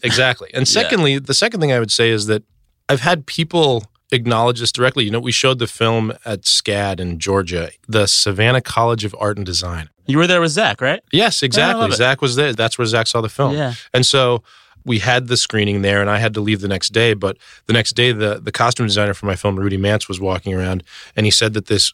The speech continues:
Speaker 1: older white woman came up to him and said, "I saw your film last night." And he was like, "Oh, God, this is an older white woman in Georgia. I wonder what, what she's w-,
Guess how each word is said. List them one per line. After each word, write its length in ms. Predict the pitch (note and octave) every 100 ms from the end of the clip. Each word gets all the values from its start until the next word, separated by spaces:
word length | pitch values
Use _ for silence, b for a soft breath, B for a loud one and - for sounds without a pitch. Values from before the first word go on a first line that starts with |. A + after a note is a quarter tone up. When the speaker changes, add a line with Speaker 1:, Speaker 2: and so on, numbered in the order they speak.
| _ -
Speaker 1:
older 240 | G#2+ G#2
white 220 | G2 A2 A#2
woman 180 | G2+
came 220 | F#2 F#2+ F#2
up 160 | F2+
to 100 | -
him 80 | F2+
and 100 | F2
said, 160 | - F2
"I 60 |
saw 200 | F2 - F#2+
your 140 | E2+
film 420 | - B2+ C3 E2+
last 220 | E2+ E2 F#2+
night." 60 |
And 80 | F2
he 60 | F2
was 120 | E2+
like, 140 | D#2+
"Oh, 160 | B2 G#2+
God, 320 | E2 A2 G2 B B B B
this 140 | G2 G#2
is 100 | G2+
an 60 |
older 200 | G#2 G2
white 200 | G2 G2+
woman 200 | G#2+ G2 F#2
in 100 | F2+
Georgia. 460 | F#2+ A2 G#2+ E2+ D#2+
I 60 |
wonder 560 | F2 F#2 F#2+ F#2+ F#2+ G2+
what, 200 | F#2+ F#2
what 140 | F#2+ -
she's 340 | - G2 F2
w-, 180 | -